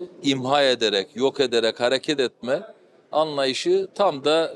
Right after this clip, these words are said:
e, bakanlığa ve bu talimatı veren bakana yakışıyor. Bunlar, e, vitrinde durmak ve hani bir, bir kişinin gözündeki, e, bir spor etkinliğinde söyleyeyim, hani madalya kürsüsünde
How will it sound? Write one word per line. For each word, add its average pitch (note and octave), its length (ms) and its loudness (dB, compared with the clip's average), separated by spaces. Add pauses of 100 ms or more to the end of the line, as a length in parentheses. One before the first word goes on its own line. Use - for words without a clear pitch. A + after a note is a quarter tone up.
(120)
e, B2+ 220 -2
bakanlığa D#3 680 0
ve C#3+ 140 0
bu D3 80 -10
talimatı C#3 600 0
veren D3 320 0
bakana C#3+ 500 -2
yakışıyor. C#3 720 -2
Bunlar, E3 320 0 (640)
e, C#3 300 2
vitrinde F3+ 540 -2
durmak D#3 460 -2
ve D3 280 2
hani C#3+ 320 0
bir, D#3 380 -2
bir F#3+ 140 -2
kişinin D#3 460 -6
gözündeki, D#3+ 840 0 (560)
e, B2+ 440 2
bir B2 60 -10
spor D#3+ 300 0
etkinliğinde D3 640 -2
söyleyeyim, C#3 600 0
hani C#3 200 0
madalya D#3+ 500 0
kürsüsünde D3+ 880 -4